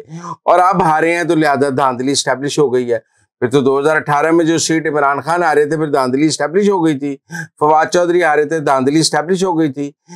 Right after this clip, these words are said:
इसलिए ये पहली बात तो दोनों बातों का आपस में कोई ताल्लुक नहीं।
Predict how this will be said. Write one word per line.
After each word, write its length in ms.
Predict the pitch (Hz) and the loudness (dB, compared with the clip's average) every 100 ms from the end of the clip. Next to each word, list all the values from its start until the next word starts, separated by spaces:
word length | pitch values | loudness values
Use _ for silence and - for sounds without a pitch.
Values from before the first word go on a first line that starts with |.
| 175 143 | -18 -2
इसलिए 380 | 180 160 208 262 | 0 2 2 2
ये 360 | 262 220 226 233 - _ 160 | 2 0 -2 -4 -10 _ -8
पहली 340 | 156 175 208 | 0 2 2
बात 240 | 202 190 190 | 2 0 0
तो 80 | 202 | 0
दोनों 320 | 170 165 165 | 2 2 2
बातों 300 | 156 139 156 | 0 0 -2
का 100 | 151 | 0
आपस 240 | 165 135 139 | 0 -2 -8
में 100 | 135 | -6
कोई 160 | 131 120 | -4 -2
ताल्लुक 340 | 104 101 101 _ | -2 -2 -6 _
नहीं। 100 | 87 | -20